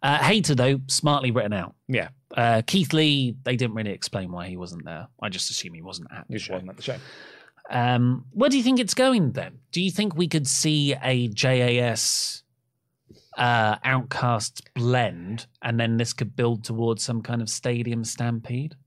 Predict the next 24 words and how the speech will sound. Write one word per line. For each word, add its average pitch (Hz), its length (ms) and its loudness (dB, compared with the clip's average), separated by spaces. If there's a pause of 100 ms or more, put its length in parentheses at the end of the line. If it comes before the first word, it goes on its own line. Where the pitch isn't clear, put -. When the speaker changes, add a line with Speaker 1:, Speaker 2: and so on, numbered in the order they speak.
(100)
Speaker 2:
No, 180 420 4
well, 220 220 2
oh, 214 480 2
I - 100 -2
hadn't 190 480 -2 (340)
considered 147 760 0 (100)
that. 92 440 -8 (760)
Maybe 139 500 0 (100)
at 127 340 -4
Double 120 300 0
or 113 100 -2
Nothing, 117 400 -4
you, 101 160 -8
we've 107 160 -6
all 117 120 -2
thought 113 180 -6
it's 95 120 -12
Jericho 113 540 -2
and 101 120 -10
Cole, 113 300 -2
but 98 140 -6
what 104 120 -4
if 95 100 -10
it's 98 240 -8